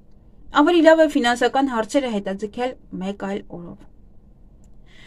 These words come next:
Լուսնային երրորդ օրը պետք է ոչ թե երազել եկամուտների և նյութական բարգավաճման մասին, այլ պայքարել դժվարությունների դեմ և ակտիվ գործել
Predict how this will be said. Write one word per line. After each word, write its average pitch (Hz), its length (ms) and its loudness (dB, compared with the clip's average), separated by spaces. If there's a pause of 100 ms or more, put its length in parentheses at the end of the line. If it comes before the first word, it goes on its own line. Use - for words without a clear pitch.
(120)
Լուսնային 247 480 2
երրորդ 226 340 4
օրը 262 160 2
պետք 214 300 -2
է 247 100 -2
ոչ 233 240 4
թե 220 200 -2
երազել 208 560 2
եկամուտների 208 640 -2
և 202 220 0
նյութական 208 520 0
բարգավաճման 190 680 -2
մասին, 202 360 -4
այլ 311 140 2
պայքարել 233 640 0
դժվարությունների 202 920 -6
դեմ 190 200 -10 (580)
և 311 280 2 (460)
ակտիվ 294 440 0
գործել 254 460 0